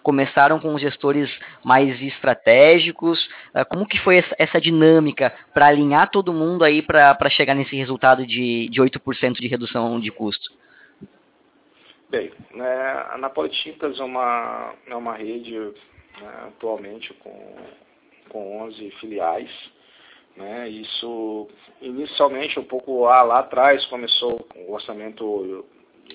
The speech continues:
Speaker 2: geral, né?
Speaker 1: Uhum.
Speaker 2: Orçamento total. Depois nós fomos descentralizando, descentralizando por loja, eh, pra cada gerente. Depois nós centralizamos por loja, gerente,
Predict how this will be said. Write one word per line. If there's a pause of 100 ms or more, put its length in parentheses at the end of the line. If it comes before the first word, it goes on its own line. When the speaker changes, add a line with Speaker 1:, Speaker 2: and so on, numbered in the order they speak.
(180)
Speaker 2:
geral, (120)
né?
Speaker 1:
Uhum.
Speaker 2:
Orçamento
total. (560)
Depois
nós
fomos
descentralizando,
descentralizando (140)
por
loja,
eh,
pra
cada
gerente.
Depois
nós
centralizamos (560)
por
loja,
gerente,